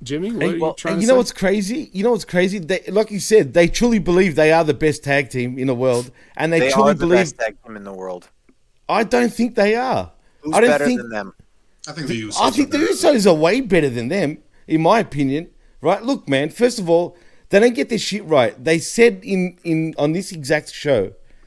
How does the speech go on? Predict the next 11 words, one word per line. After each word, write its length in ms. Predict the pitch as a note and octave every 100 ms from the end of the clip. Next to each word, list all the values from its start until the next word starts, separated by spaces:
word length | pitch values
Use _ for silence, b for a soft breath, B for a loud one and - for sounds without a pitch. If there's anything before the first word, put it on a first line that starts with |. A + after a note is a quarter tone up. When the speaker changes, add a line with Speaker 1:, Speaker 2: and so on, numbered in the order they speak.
| _ -
Speaker 2:
that 440 | A#2 D#3 D#3+ A2 - -
they 280 | C3 F3+ E3
hate 280 | A#2+ F3 -
M 200 | D#3+ D3+
J 280 | C#3+ C3+ C#3+
F. 320 | G#2+ - - _ _ _ _ _ _ -
But 160 | G#3+
wasn't 300 | G#3 B3+ C4+
it 80 | B3
long 260 | F3 F#3 G#3+
ago 440 | F#3+ G3+ A3+ A3